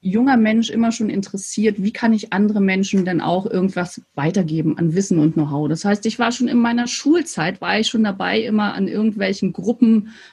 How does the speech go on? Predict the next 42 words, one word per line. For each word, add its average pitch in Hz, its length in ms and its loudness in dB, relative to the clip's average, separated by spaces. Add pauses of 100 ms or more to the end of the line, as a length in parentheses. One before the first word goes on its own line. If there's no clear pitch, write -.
zu - 180 -10
arbeiten. 165 460 -2
Und 160 100 -2
ich 165 140 -8
komme 226 180 4
ja 196 80 2
aus 196 140 -6
den 175 160 -2
neuen 170 320 0
Bundesländern. 226 800 2
Das 185 160 -8
heißt, 185 360 -6
ähm, 175 420 -4 (600)
wir 175 100 -4
kommen 196 200 4
ja 185 60 4
gleich 175 220 -2
auch 170 60 -4
so - 80 -4
ein 165 80 0
bisschen 170 300 -4
auf 160 160 -2
mein 165 280 2
Thema, 190 360 2
was 170 120 -2
ich 170 160 -8
gemeinsam 170 380 2
mit 165 160 2
meinem 165 200 2
Mann 160 180 0
aufgebaut 196 580 -4
habe. 196 180 -6
Wir 170 120 -4
haben 170 120 -2
ja 160 120 -2
eine 165 320 -2
sehr 170 160 0
große 185 320 -4
Referentenagentur 202 880 0
gegründet, 190 480 -2
Speakers 170 360 -10
Excellence. 185 640 -6